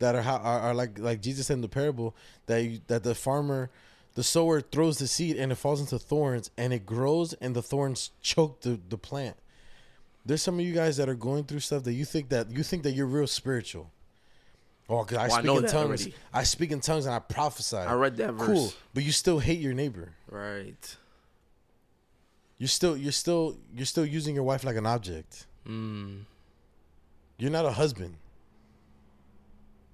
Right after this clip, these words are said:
Speaker 1: You're a pimp.
Speaker 2: Ooh.
Speaker 1: Like, be a husband, bro. Support your wife.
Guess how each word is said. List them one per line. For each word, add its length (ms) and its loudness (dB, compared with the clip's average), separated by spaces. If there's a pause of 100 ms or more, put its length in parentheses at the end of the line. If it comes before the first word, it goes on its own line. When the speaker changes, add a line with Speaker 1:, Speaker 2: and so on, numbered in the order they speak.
(420)
Speaker 1:
You're 140 2
a 60 2
pimp. 440 -2 (560)
Speaker 2:
Ooh. 240 0 (1600)
Speaker 1:
Like, 200 0
be 120 4
a 100 4
husband, 400 0
bro. 260 -4 (1800)
Support 480 2
your 100 2
wife. 400 -2